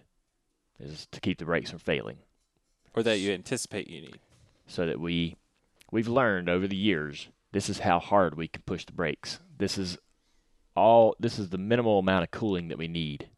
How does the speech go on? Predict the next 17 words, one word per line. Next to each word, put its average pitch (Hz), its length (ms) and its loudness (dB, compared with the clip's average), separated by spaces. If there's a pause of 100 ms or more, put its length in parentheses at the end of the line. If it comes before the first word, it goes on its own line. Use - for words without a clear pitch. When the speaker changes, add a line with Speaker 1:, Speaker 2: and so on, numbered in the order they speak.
(1080)
Speaker 1:
to - 80 -8
keep, - 340 -4
uh, 76 340 2 (200)
to - 160 -14
keep - 240 -2
these 85 340 -6 (100)
ducts - 500 -2 (360)
taped 98 280 4
up 90 140 0
on 87 120 -2
the 80 60 -8
front 85 340 -6
for 82 160 -8
additional 78 340 -8
downforce 71 480 -6
as - 100 -18
well. 50 240 -10